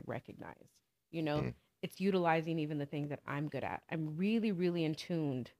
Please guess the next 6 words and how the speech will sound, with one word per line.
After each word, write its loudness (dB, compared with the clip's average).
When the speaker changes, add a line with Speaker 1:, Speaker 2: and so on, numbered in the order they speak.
Speaker 1:
with 2
you 2
and -4
kids, -4
and, -2
and -2